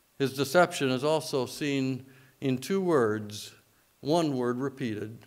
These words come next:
Rabbi, Rabboni, which is master, my master. We also see in this section the multitudes. Verse forty-three talked about a great multitudes with swords and staves from the chief priests, scribes, and elders.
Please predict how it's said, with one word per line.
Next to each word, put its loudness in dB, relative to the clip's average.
Rabbi, -4
Rabboni, 0
which -8
is -8
master, -6
my 2
master. -6
We 6
also 10
see 4
in 2
this -2
section 2
the 4
multitudes. -2
Verse -4
forty-three -2
talked -4
about -4
a -4
great 0
multitudes -2
with -6
swords 2
and -4
staves 0
from -6
the -4
chief -8
priests, -6
scribes, -6
and -6
elders. -6